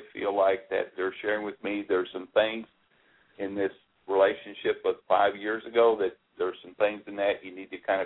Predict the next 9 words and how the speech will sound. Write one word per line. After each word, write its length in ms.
close 340
up, 340
uh, 220
make 180
some, 100
you 80
know, 240
help 240
you, 80